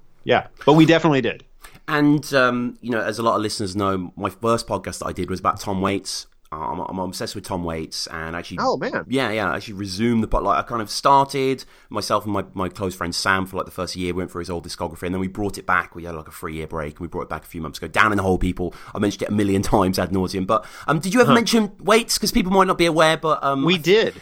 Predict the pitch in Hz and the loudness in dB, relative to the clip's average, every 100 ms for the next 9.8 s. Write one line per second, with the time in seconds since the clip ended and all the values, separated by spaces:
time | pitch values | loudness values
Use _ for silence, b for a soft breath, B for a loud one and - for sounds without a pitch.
0 | - - 143 147 185 190 214 127 120 123 | -12 -4 2 6 8 8 8 8 4 2
1 | 165 226 147 139 - 151 180 196 190 - | 6 6 6 2 0 -2 2 0 0 -8
2 | 147 143 220 196 180 196 185 165 175 147 | -2 4 6 6 6 4 4 4 6 6
3 | 127 120 123 123 156 151 156 147 127 101 | 4 4 2 2 -2 0 0 0 2 0
4 | - - 98 - 110 120 - _ _ _ | -4 -8 -8 -2 2 2 -2 _ _ _
5 | _ _ - _ - - 143 131 131 127 | _ _ -20 _ -8 0 4 6 6 4
6 | 127 120 143 175 185 165 151 147 123 113 | 0 -8 -4 -2 0 2 2 4 2 2
7 | - - - - 139 127 - 165 147 - | 0 -4 -8 0 2 2 2 4 4 4
8 | 160 127 113 110 131 139 151 147 - 147 | 4 6 4 6 6 6 6 4 4 2
9 | 127 104 117 101 98 90 - - | 2 0 -2 -2 -4 -10 -14 -12